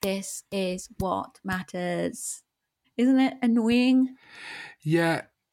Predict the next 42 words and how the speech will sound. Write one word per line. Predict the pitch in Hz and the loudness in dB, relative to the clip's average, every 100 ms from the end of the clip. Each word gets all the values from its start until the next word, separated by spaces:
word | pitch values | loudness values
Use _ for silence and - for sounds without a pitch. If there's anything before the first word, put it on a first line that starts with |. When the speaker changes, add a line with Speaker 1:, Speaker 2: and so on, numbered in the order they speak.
| - | -2
Speaker 2:
yeah. | 170 180 156 - _ _ _ _ _ _ _ _ _ | 2 2 0 -8 _ _ _ _ _ _ _ _ _
<laughs> | |
It | 151 - - - 370 339 180 - - - - - 180 | -2 -2 0 2 2 2 2 -2 -6 -6 -2 2 4
really | 202 208 196 | 6 6 6
is. | 180 143 - | 4 0 0
I | 160 | 2
mean, | 180 | 2
um, | 180 | 4
Speaker 1:
Yeah. | 185 359 262 | 4 2 2
Speaker 2:
and | 180 | 2
I | 180 | 4
mean, | 185 185 | 4 2
like, | 185 185 160 | 4 2 2
this | 175 190 | 0 0
is, | 196 | 2
I | 190 | 2
suppose, | 190 196 175 165 - | 2 2 4 2 2
why, | 135 135 | 2 4
like, | 131 131 113 - _ _ - - - - | 2 2 0 -4 _ _ -20 -20 -20 -8
we're | - 139 | 0 0
putting | - 147 123 | 2 0 0
so | 120 143 | 0 0
much | 135 110 | 0 -2
time | - 143 135 | 0 2 2
and | 127 123 | 2 2
dedication | 127 127 - 131 123 123 | 0 0 0 0 0 0
into | 117 113 - | 0 -2 -4
trying | - 127 | -2 -2
to | 120 | 0
make | 120 107 | 0 -2
sure | - | -2
that | 107 | -2
people | 120 120 | -2 -2
don't | 117 123 120 117 | 0 0 0 -2
get | 98 120 - | -2 -2 -4
to | - | -8
that | 107 98 | -6 -6
stage. | - 104 90 90 113 - - _ _ _ _ _ _ _ _ _ - | -6 -6 -6 -6 -6 -8 -8 _ _ _ _ _ _ _ _ _ -6
It's | 131 117 | -4 -2
annoying | 139 135 147 131 | 0 2 2 0
for | 139 127 | 0 0
us. | 120 117 - - - | 0 -2 -2 -2 -4